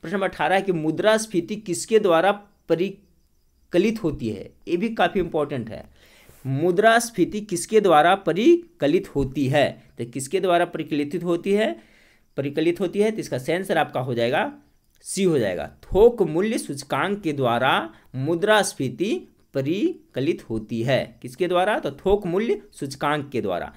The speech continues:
चलिए प्रश्न नंबर उन्नीस को देखिए। प्रश्न नंबर उन्नीस का है, प्रश्न नंबर उन्नीस है कि निम्नलिखित में से कौन सी गैर संवैधानिक संस्था है? गेस कीजिए इसका सही आंसर क्या होगा, योजना आयोग, संघ लोक सेवा आयोग, वित्त आयोग या चुनाव आयोग।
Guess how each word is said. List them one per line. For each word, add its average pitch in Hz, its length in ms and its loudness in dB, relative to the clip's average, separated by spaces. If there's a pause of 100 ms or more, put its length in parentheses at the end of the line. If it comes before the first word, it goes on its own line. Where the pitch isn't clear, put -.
(180)
चलिए 175 120 -2
प्रश्न 196 240 -4
नंबर 170 160 -2
उन्नीस 160 340 0
को 135 120 -4
देखिए। 82 380 -8 (280)
प्रश्न 202 200 -4
नंबर 180 140 0
उन्नीस 165 400 0
का 143 160 -2
है, 165 500 -4 (280)
प्रश्न 160 160 -10
नंबर 190 120 0
उन्नीस 202 220 -2
है 214 60 0
कि 196 120 0
निम्नलिखित 170 640 0
में 185 160 0
से 180 460 0
कौन 208 380 2
सी 151 420 -4 (180)
गैर 151 380 2
संवैधानिक 160 840 0
संस्था 135 380 -4
है? 98 180 -4
गेस 190 220 2
कीजिए 202 180 0
इसका 202 180 -2
सही 190 160 -6
आंसर 151 220 -6
क्या 127 160 -2
होगा, 95 260 -8 (280)
योजना 139 500 -2
आयोग, 208 400 2 (140)
संघ 147 360 -4
लोक 185 260 4
सेवा 190 280 0
आयोग, 202 420 2 (160)
वित्त 147 300 -4
आयोग 190 420 2
या 123 160 -2
चुनाव 123 420 -2
आयोग। 82 300 -4